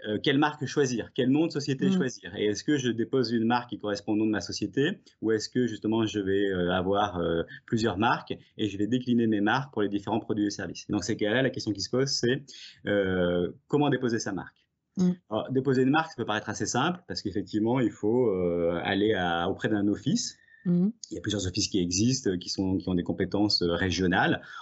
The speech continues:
Speaker 1: En France, par exemple, c'est l'I N P I,
Speaker 2: Ouais.
Speaker 1: l'Institut national de la propriété industrielle. C'est relativement simple. Une fois que tu as choisi, euh, ton, euh, ton nom,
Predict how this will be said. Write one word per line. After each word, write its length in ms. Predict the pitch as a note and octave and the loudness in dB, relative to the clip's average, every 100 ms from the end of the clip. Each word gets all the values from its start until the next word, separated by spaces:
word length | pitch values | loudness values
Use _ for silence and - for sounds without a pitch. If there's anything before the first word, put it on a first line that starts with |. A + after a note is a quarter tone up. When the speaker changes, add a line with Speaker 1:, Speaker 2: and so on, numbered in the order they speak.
| - | -4
Speaker 1:
En 100 | G2 | -4
France, 440 | - A#2 D#3 - | 0 0 0 -2
par 120 | - F2 | -4 -2
exemple, 340 | F#2 A2+ D3+ | 2 2 2
c'est 140 | - | 0
l'I 120 | F#2 F#2 | 2 2
N 120 | F2 | 2
P 80 | F#2+ | 2
I, 240 | C3+ C4 - _ _ - | 0 -2 -8 _ _ -4
Speaker 2:
Ouais. 60 | F3 | -2
Speaker 1:
l'Institut 280 | D#3 - | 0 -4
national 360 | F#2+ F#2 G2+ G2+ | -4 0 2 2
de 40 | |
la 80 | F2+ | 0
propriété 420 | F2+ F#2+ G2 F2 | -2 -2 -2 0
industrielle. 760 | F#2+ F2 E2 - F2 F#2 D#3 F3+ - - - - | 0 0 -2 -4 0 2 2 -2 -6 -18 -18 -6
C'est 100 | - | 0
relativement 420 | G2+ G#2 G#2+ G2 | 2 0 0 0
simple. 280 | F2 A2+ D#3+ | 0 0 0
Une 60 | - | 0
fois 160 | - A2 | -2 -2
que 60 | |
tu 80 | G#2 | 0
as 40 | |
choisi, 480 | F#2 G#2+ G2+ G2+ A2+ | -2 0 -2 0 2
euh, 200 | G2+ F2+ F2 - | 2 0 -4 -8
ton, 380 | - F#2 F2+ F2 | -4 0 2 2
euh, 140 | D#2+ | 0
ton 140 | D#2+ F#2+ | 0 2
nom, 340 | G#2 D3 A3+ | 4 2 0